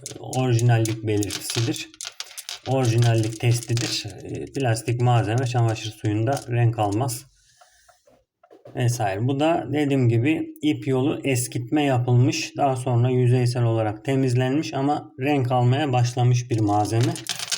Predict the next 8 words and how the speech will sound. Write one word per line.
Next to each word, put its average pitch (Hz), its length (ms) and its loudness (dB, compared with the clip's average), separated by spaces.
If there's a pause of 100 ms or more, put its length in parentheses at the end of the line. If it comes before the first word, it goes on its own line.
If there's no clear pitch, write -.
(1400)
Umarım 170 300 4
açıklayıcı 165 580 2
bir 151 60 4
vi-, 143 420 0
video 147 320 4
olmuştur. 147 720 0 (360)
Yeni 151 360 4
bir - 480 -2